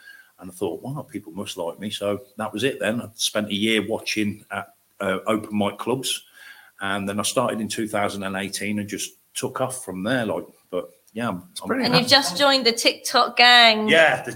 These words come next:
Speaker 3: TikTok.
Speaker 1: TikTok. Yeah, t-, joined TikTok this year, and I'm, I'm doing all right on there. I mean, it's
Speaker 3: TikTok,
Speaker 1: hard.
Speaker 3: TikTok is really hard. Like,
Speaker 1: Yeah,
Speaker 3: yeah,
Speaker 1: yeah.
Speaker 3: coming from experience,
Speaker 1: Yeah.
Speaker 3: um, <laughs> TikTok, it really is a hard, like, market to get into. I think, like,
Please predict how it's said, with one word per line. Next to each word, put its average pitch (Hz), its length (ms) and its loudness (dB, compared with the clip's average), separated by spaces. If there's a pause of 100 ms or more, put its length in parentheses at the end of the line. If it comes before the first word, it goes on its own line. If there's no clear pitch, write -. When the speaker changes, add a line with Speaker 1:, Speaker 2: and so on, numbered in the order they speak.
(160)
Speaker 3:
TikTok. 254 720 4
Speaker 1:
TikTok. - 120 -8
Yeah, 151 420 4
t-, 156 240 -6
joined 156 300 2
TikTok 147 460 0
this 127 200 -2
year, 135 260 4
and 139 80 -2 (140)
I'm, 135 100 -14
I'm 151 140 -6
doing 170 260 -4
all 143 220 -4
right 120 300 0
on 110 160 -4
there. 110 180 -2
I - 40 -
mean, 123 160 -8
it's - 180 -14
Speaker 3:
TikTok, 294 340 0
Speaker 1:
hard. 92 520 -2
Speaker 3:
TikTok 302 460 2
is 254 320 0
really 240 480 4
hard. 214 440 2
Like, 208 240 0
Speaker 1:
Yeah, 202 140 -4
Speaker 3:
yeah, 95 80 -8
Speaker 1:
yeah. 208 320 0
Speaker 3:
coming 277 260 0
from 226 340 -4
experience, 202 640 -4 (360)
Speaker 1:
Yeah. 240 260 4
Speaker 3:
um, 302 80 2
<laughs> 320 240 -4
TikTok, - 640 -2 (300)
it 269 180 2
really 277 240 2
is 247 100 2
a 262 60 0
hard, 240 380 2
like, 220 300 0 (120)
market 220 420 -4
to 233 80 -14
get 220 160 -6
into. 233 420 -4
I 226 60 2
think, 233 360 -4
like, 220 280 2